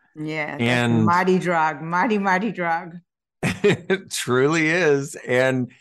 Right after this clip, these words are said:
Speaker 2: and it makes, and so what it does, especially for somebody who, who isn't really necessarily very versed in, uh, self-awareness, let's say, what it does, it goes, "Oh, this must be better. It feels better."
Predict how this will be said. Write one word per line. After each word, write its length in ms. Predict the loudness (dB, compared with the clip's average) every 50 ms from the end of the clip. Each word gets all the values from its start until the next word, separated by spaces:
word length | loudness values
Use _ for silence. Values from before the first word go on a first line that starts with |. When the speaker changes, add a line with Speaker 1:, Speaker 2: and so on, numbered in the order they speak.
| -20 -14 _ -2
Speaker 2:
and 120 | 0 0
it 80 | 2 2
makes, 320 | 0 0 0 -2 -6 -16 _ _ _ _ _ _
and 160 | -6 -6 -4 -2
so 140 | -2 -2
what 140 | 0 0 0
it 160 | -2 -2 -4
does, 580 | -6 -6 -4 -2 -2 -2 -4 -6 -8 -12 -20 -20 _ -18
especially 420 | -14 -10 -8 -8 -6 -4 -6 -6
for 160 | -4 -4 -6
somebody 340 | -6 -6 -6 -6 -6 -6 -6
who, 260 | -4 -6 -6 -6 -8 -8
who 220 | -8 -8 -8 -8 -8 -6
isn't 340 | -6 -6 -4 -6 -8 -8 -10
really 720 | -10 -6 -4 -2 0 0 0 0 0 -2 -2 -4 -6 -10 _ _ _ _ _ _ _ _ _ _ -6
necessarily 680 | -4 -4 -4 -4 -6 -8 -8 -6 -6 -4 -4 -4 -6
very 300 | -6 -4 -4 -4 -4 -4
versed 640 | -8 -8 -6 -4 -4 -2 -4 -4 -8 -12 -16 -16 -12 -8
in, 480 | -6 -6 -6 -6 -6 -8 -8 -10 -12 -14 _ _ _ _ _ _ _ _ _ _ _ _ -10
uh, 680 | -8 -6 -4 -4 -4 -4 -6 -6 -6 -8 -8 -10 -12 -14 _ _ _ _ _ _ _ _ _ -16
self-awareness, 840 | -10 -6 -4 -2 -2 -2 -4 -4 -2 -2 -2 -2 -2 -4 -6 -8 -10
let's 220 | -10 -10 -12 -12
say, 340 | -12 -10 -10 -8 -8 -10 -12 _ _ _ _ _ _ _ _ _ _ _ -4
what 160 | 0 2 2
it 140 | 2 2 2
does, 300 | 2 2 2 2 0 -2
it 80 | -2 -2
goes, 280 | -2 -2 -4 -4 -6 _ -2
"Oh, 160 | -2 -2 -2
this 200 | -4 -6 -8 -6
must 220 | -6 -6 -6 -6
be 120 | -6 -8 -6
better. 280 | -4 -4 -4 -2 -4
It 100 | -4 -6 -4
feels 220 | -4 -4 -4 -6
better." 360 | -8 -10 -10 -12 -14 -18 _